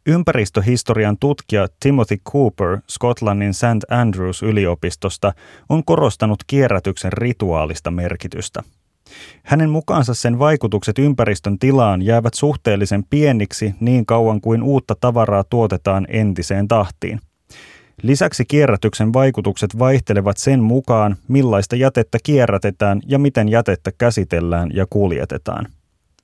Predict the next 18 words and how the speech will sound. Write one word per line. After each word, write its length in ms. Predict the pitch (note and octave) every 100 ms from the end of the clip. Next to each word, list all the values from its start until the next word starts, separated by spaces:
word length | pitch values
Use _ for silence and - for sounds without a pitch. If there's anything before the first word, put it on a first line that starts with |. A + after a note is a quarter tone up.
| - - - -
Mutta 240 | B2+ C3 C#3+
mielemme 600 | E3 G#3 D#3 G#2+ F#2+ G2
osaa 340 | A2 A#2 A2+ A#2
pelkistää 680 | D3+ C#3+ A2 G2+ - G2+
asiat 440 | G2+ B2+ A2+ F2+ -
niin, 400 | A#2+ C3 A#2 G#2+ _ _ _
että 200 | D#3+ - D#3
kierrätys 560 | D#3 C#3+ A2+ G#2 G#2+ F2+
on 220 | F#2+ G2+
rituaali 720 | B2 - A#2 A2 G#2+ G#2+ G2+ -
ja 120 | C#3+
rituaalin 640 | C#3 C3 A2+ G#2 G2+ G2+
laiminlyöminen 880 | A2+ A2 G2+ F#2+ F#2+ F#2 F2+ F#2 F2
on 320 | - G2+ F2+
väärin. 540 | E2 F#2 D#2+ C2+ F#2 A2 _ - - - _
Muun 240 | C3+ D#3 G#2+
muassa 320 | C3+ D3 C3
tätä 340 | C3+ C3+ G2+